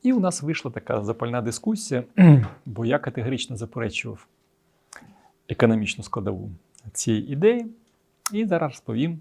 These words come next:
трошечки чому. Отже, є частина колег, які в пошуках, в чому ж у нас проблема в Україні, вони вважають, що потрібно просто, а, людям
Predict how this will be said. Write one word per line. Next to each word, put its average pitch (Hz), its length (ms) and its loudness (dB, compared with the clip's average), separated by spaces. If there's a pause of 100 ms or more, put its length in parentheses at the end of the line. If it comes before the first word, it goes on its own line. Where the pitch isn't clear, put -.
(400)
трошечки 117 680 -6 (400)
чому. 101 320 -2 (1080)
Отже, 104 320 6
є 180 200 -2
частина 143 520 -4 (320)
колег, 190 440 0
які 117 340 -4
в - 100 -8
пошуках, - 600 2 (240)
в - 120 -20
чому 110 240 -4
ж 95 60 -6
у 101 40 -8
нас 92 160 -10
проблема 98 460 -4
в 101 40 -12
Україні, 233 380 -4 (720)
вони 240 600 2
вважають, 202 720 -4
що 156 580 -2 (720)
потрібно 208 400 0
просто, 143 680 -2 (1040)
а, 113 640 -4
людям 120 440 6